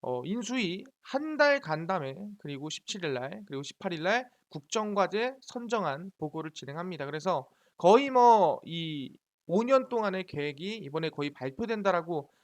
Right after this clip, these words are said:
생각하시면 될 것 같습니다. 그래서 쭉 보시면은, 어, 인수위원회 위원장이 오는 십칠 일 인수위 출범 한 달을 맞아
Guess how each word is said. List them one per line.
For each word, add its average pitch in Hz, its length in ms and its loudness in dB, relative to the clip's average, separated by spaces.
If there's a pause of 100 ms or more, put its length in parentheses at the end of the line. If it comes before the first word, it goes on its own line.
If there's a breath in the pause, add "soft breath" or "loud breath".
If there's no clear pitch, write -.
(140 soft breath)
생각하시면 208 440 -8
될 139 120 -8
것 151 140 -8
같습니다. 135 480 -14 (360)
그래서 170 140 0
쭉 269 260 -6
보시면은, 160 640 -8 (460)
어, 123 120 -6
인수위원회 220 640 -2
위원장이 175 680 -2
오는 202 280 0
십칠 214 440 -6
일 180 320 -2
인수위 202 520 -4
출범 220 340 -6
한 240 180 -10
달을 220 240 0
맞아 190 400 0